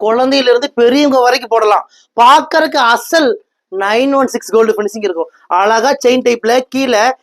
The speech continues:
ஏடி பால்ஸ் வச்சிருப்பாங்க, ரெண்டு பக்கம் ஏடி பால்ஸ் கொடுத்திருப்பாங்க. இதுல மூணு கலர் இருக்கு.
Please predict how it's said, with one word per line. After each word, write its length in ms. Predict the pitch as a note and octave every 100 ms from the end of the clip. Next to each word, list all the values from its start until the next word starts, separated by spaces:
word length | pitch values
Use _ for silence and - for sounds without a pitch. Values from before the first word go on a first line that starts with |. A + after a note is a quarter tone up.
| _ -
ஏடி 300 | B3 C#4 B3+
பால்ஸ் 260 | A#3+ A3+
வச்சிருப்பாங்க, 500 | G#3+ G#3+ G3 F#3+ B3+
ரெண்டு 240 | C4 A#3+ C4+
பக்கம் 240 | C4 C#4
ஏடி 160 | A#3 A3+
பால்ஸ் 260 | G#3 -
கொடுத்திருப்பாங்க. 440 | F3+ F#3 F3 D3+ D3 _ _ - B3
இதுல 120 | C4+
மூணு 300 | C4+ E4 D#4
கலர் 240 | D4 C#4+
இருக்கு. 320 | A#3+ A3+ F3